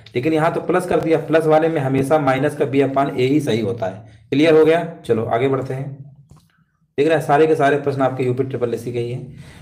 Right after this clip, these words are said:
यहाँ पर देखिए पूछा गया है निम्नलिखित में से किस समीकरण के दो भिन्न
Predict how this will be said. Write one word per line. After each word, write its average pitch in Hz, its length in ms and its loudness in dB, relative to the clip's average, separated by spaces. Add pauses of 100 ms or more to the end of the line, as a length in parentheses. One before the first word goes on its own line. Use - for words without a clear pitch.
(180)
यहाँ 170 260 6
पर 220 80 4
देखिए 214 220 6
पूछा 190 240 0
गया 196 200 4
है 190 100 4
निम्नलिखित 185 400 2
में 185 140 0
से 185 140 0
किस 185 220 -2
समीकरण 175 480 0
के 175 160 -2
दो 165 200 2
भिन्न 170 300 -2